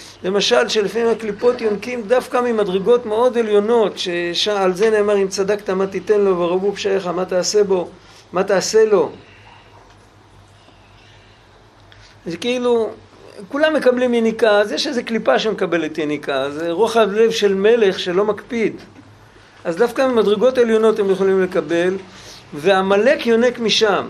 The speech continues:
ולכן הוא עשה את ה-, את הקדמונים תמיד היו עושים, גם, גם העובדי עבודה זרה וגם אלה שידעו ב-, ידעו מהקדוש ברוך הוא, וגם אלה שידעו ריבונם והתכוונו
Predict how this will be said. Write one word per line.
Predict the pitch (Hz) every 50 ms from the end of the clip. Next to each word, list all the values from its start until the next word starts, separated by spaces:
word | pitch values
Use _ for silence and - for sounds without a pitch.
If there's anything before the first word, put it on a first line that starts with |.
| 95 143 143
ולכן | 160 165 175 170 - 233 262 262
הוא | 240 220
עשה | 196 190 - - 226 220 220 208 196
את | 185 - 202
ה-, | 185 175 165 160 156 156 151 143 156 165 170 165 - - - - 170 165 - - - -
את | -
הקדמונים | - - - - 190 170 185 202 214 233 226
תמיד | 220 208 202 226 233 214
היו | 208 202 180 165
עושים, | 151 - - 180 147 139
גם, | 147 196 220 226 226 226 220 208
גם | 175 202 226 240
העובדי | 240 226 196 180 170 220
עבודה | 233 190 196 196 202 214
זרה | 196 170 180 180 180 208 202 165
וגם | 170 165 180 190 190
אלה | 202 196 196 190
שידעו | 190 - 170 165 160 160 185 196
ב-, | 180 185 175 - - - - - - - - - -
ידעו | - 160 165 170 214
מהקדוש | 220 208 190 196 190 165 196 208 185
ברוך | 180 180 190 185 180 165
הוא, | - 214 214 202
וגם | 180 175 165 190 196 202 202
אלה | 208 208 208 202
שידעו | 202 - 196 180 175 170 156 160 202 214 202
ריבונם | 208 202 175 180 180 180 190 202 208 208
והתכוונו | 196 190 185 185 - - 180 170 156 160 185 202 214 220 214 202